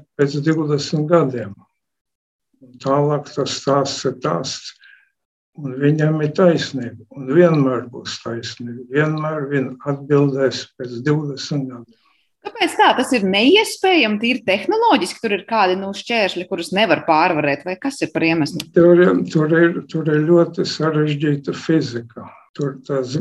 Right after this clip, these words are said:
Speaker 1: tā grūtība ir saturēt kodola plazmu tokamā kā vai steleratorā, magnētiskā laukā. Jeb tagad ir vēl cits, ir tā saucā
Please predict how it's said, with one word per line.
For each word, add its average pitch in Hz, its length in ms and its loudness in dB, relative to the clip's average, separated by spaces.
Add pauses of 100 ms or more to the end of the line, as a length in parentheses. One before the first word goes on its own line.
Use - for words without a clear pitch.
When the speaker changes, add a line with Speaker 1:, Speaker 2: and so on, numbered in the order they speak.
(100)
Speaker 1:
tā 123 180 6 (140)
grūtība 156 1000 2
ir 139 240 0
saturēt 151 840 2
kodola 143 680 0
plazmu 143 640 0 (480)
tokamā 135 600 -4
kā 127 180 -4
vai 123 420 -8
steleratorā, 135 1160 2 (680)
magnētiskā 127 840 -2
laukā. 127 580 -2 (400)
Jeb 120 260 2
tagad 139 520 2
ir 127 240 0 (400)
vēl 127 420 -2
cits, - 560 0
ir 147 240 0
tā 123 200 -4
saucā 127 640 -2